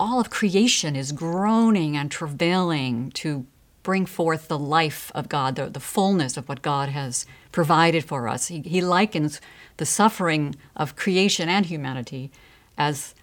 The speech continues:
childbirth or labor, and breathing is very important in that context. And so even now, breathe in the Spirit's strength to give us endurance in the pain, and breathe out the toxic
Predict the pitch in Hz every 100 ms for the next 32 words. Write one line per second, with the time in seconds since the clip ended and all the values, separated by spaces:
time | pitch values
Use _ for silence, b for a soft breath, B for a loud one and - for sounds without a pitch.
0 | _ - 240 190 123 123 139 160 202 233
1 | - - - 143 139 226 180 160 143 143
2 | 180 202 180 156 151 110 - - _ _
3 | - 127 127 123 - - 131 127 104 -
4 | - - B B B B 156 147 175 220
5 | 233 202 143 127 135 _ _ _ B B
6 | B B B B - 214 208 180 185 190
7 | 220 254 254 _ _ _ _ 151 - -
8 | 196 180 - - - 180 165 151 - -
9 | _ _ _ _ - 185 233 202 180 175
10 | 165 180 180 156 123 - - - _ _
11 | _ - 147 135 - 147 127 110 - _
12 | _ - 151 160 160 151 180 185 180 -
13 | - _ _ _ - 151 - 170 170 -
14 | 165 -